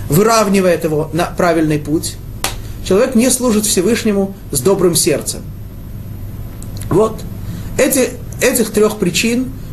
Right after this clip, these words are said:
не хватало евреям, и поэтому они были изгнаны в Вавилон. И, собственно говоря, все несчастья,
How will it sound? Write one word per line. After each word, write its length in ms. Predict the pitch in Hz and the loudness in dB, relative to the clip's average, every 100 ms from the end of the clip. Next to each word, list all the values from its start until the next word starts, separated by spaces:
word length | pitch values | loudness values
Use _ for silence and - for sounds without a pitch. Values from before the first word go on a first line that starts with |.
| - | -2
не 100 | 151 | 0
хватало 400 | 156 170 190 190 | 2 2 4 4
евреям, 560 | 170 156 175 220 226 | 4 4 4 4 4
и 100 | 180 | 0
поэтому 520 | 165 175 202 220 214 | 2 2 2 2 0
они 320 | 135 147 175 - - - - - - | 0 -2 0 0 0 0 -2 -4 0
были 240 | 160 180 175 185 | 4 4 4 2
изгнаны 460 | 151 147 143 139 | 2 0 -2 -4
в 380 | - 127 131 - | -6 -8 -6 -2
Вавилон. 440 | 139 143 139 117 110 - - - - - - - - - - - - - | 0 2 2 2 -2 -6 -10 -10 -8 -8 -8 -10 -10 -8 -8 -6 -6 -4
И, 140 | - - - - - | -4 -4 -6 -6 -2
собственно 320 | 143 - 143 | 0 2 2
говоря, 480 | 147 160 185 185 - | 4 4 4 2 0
все 240 | - 247 226 | 0 2 4
несчастья, 800 | 185 - 190 180 - 170 156 | 4 4 2 2 2 2 0